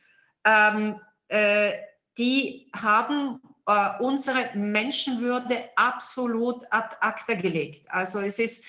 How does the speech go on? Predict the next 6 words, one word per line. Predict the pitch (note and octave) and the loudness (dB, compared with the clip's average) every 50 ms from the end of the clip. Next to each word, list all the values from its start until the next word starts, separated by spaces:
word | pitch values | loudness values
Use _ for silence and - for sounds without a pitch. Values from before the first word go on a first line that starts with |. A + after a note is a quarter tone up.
| - - - | -20 -16 -10
wer | G3+ F#3+ F3+ G3 C4+ D#4 D#4 | -4 2 2 4 4 4 2
sowas | - - C4 C4 C4+ C4+ A3+ B3 A#3 A#3 - - - | 0 -2 -2 0 0 0 0 0 -2 -2 -4 -8 -8
tut, | - A#3 A3+ C4 D4+ - - - - _ _ _ _ _ _ _ - | -4 -4 -2 -2 -4 -6 -8 -20 -20 _ _ _ _ _ _ _ 0
betrachtet | A#3+ A#3 A#3+ A#3 G3+ G#3+ A#3+ B3+ - - - - C#4 C#4+ - C#4 C#4+ - - _ _ - | 0 0 2 2 2 2 2 0 -2 -6 -4 -2 -2 -2 -2 -4 -14 -14 -16 _ _ -6
die | A3+ A3+ A#3 - - - - | -2 -2 -2 -4 -6 -8 -4
Bevölkerung | G#3 G3+ G#3 - G#3+ G#3 A#3 B3+ B3 - B3 A#3+ B3 B3+ B3+ B3+ B3+ B3+ - | -4 -4 -4 -2 0 0 0 0 -2 -4 -2 0 0 2 0 0 -2 -6 -14